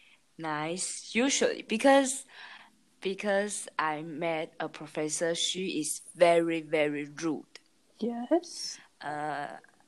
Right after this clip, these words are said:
Speaker 1: I think it's my s-, in my senior year, and I take a courses that, uh, uh, uh, hold,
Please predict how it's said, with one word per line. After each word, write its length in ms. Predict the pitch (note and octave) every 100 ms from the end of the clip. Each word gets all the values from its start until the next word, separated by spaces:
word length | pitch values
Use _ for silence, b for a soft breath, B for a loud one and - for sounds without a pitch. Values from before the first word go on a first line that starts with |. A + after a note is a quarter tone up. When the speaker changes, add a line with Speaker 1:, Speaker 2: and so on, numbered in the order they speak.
| _ _ _ _ _ _
Speaker 1:
I 100 | G3+
think 320 | G#3+ C#4+ D4
it's 360 | B3+ A#3 - -
my 320 | A#3+ B3 B3
s-, 540 | B3 B3 - - - - -
in 160 | A3
my 240 | A3 G#3 G#3+
senior 520 | - - F#3 F#3 F#3
year, 540 | F#3+ F#3 F3+ G3+ A#3+ C4 - B B B B
and 340 | F3+ F3+ F3 -
I 200 | F3 F3 F3
take 400 | - F#3+ F#3 - D#3+
a 140 | E3
courses 1120 | - - F3+ E3 F3+ F#3+ - D#3 D3+ E3 - -
that, 460 | D3+ D3 D3 - - B B B _ _
uh, 120 | - - - - - - _ _ _ _ _ _ -
uh, 600 | D3+ D3 C#3+ C#3+ D3 D3 D3
uh, 440 | - C#3+ C#3+ D3 D3 D3 b b _ _
hold, 500 | - G#3+ G3+ G3+ G#3+